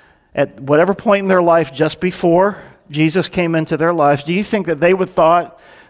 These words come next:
would have ever thought that their lives would have taken the turn that they did and that they would be doing the things that they were doing that ended up taking them to the end of their lives? Do you think that Peter thought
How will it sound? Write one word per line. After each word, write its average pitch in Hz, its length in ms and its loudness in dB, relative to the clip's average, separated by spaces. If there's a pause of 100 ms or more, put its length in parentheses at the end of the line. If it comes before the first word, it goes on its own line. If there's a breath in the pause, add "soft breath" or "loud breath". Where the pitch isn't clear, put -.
(100)
would 147 140 0
have 147 100 2
ever 180 180 4
thought 170 320 2
that 139 120 -8
their 151 140 -2
lives 156 340 2
would 147 80 -8
have 135 140 -4
taken 170 340 -2
the 160 100 0
turn 185 420 -2
that 202 160 -4
they 208 160 2
did 127 400 -2
and 147 140 -8
that 156 100 -2
they 160 120 0
would 165 160 -2
be 139 120 -2
doing 156 400 0
the 185 100 0
things 160 340 -6
that 147 160 -8
they 160 100 2
were 160 180 -2
doing 127 520 -6 (520 loud breath)
that 143 220 2
ended 175 320 2
up 165 220 2
taking 165 340 -2
them 151 200 -2
to 156 140 -2
the 143 160 -4
end 147 140 -4
of 131 120 -6
their 147 140 -2
lives? 156 280 0
Do 151 100 -6
you 147 100 -4
think 208 280 -6
that 160 180 0
Peter 180 540 0 (600 soft breath)
thought 151 640 0